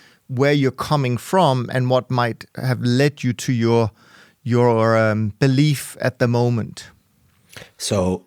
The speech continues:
Speaker 2: <clears throat> Niels and Cem, uh, I always start a conversation with, uh, sell-side analysts, so with the Andreas of this world,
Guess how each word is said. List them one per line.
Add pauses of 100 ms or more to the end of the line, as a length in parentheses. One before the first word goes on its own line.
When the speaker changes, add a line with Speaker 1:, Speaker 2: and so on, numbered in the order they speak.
Speaker 2:
<clears throat>
Niels
and
Cem,
uh, (260)
I
always
start
a
conversation
with, (140)
uh,
sell-side
analysts,
so
with
the
Andreas
of
this
world,